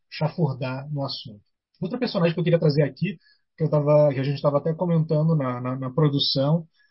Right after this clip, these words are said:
né, é a Octobriana, que é uma personagem que é uma personagem fictícia. Ela surgiu como uma espécie de, de tentativa de um autor de emplacar uma, uma personagem que nunca existiu,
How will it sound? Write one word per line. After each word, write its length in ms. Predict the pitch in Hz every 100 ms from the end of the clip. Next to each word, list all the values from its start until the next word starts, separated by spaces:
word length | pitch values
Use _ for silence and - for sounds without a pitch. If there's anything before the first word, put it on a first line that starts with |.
| _
né, 220 | - 131 165
é 120 | 156
a 100 | 156
Octobriana, 920 | 185 175 - 196 190 160 185 175 123 - _ 160
que 60 |
é 40 | 170
uma 160 | 196
personagem 720 | 226 170 - 175 160 180 185
que 80 | 165
é 20 |
uma 140 | 202 202
personagem 420 | 196 190 190 185
fictícia. 720 | 165 - - - 175 170 190 _ _ _
Ela 120 | 139
surgiu 380 | - 170 127 185
como 180 | 185 185
uma 160 | 185 180
espécie 480 | 175 - 156 -
de, 540 | 160 160 170 160 139 127 _ _ _
de 140 | 143 151
tentativa 760 | 190 190 165 - 202 190 131 - _ -
de 120 | 131 139
um 100 | 147
autor 640 | 135 127 131 135 139 151
de 680 | 139 156 156 151 147 147 131 160 156
emplacar 640 | 156 160 151 - 156 160
uma, 840 | 165 165 170 165 165 160 160 151
uma 220 | 143 156 160
personagem 640 | 165 - 170 151 151 165
que 80 | 170
nunca 180 | 170
existiu, 540 | 175 180 160 156 143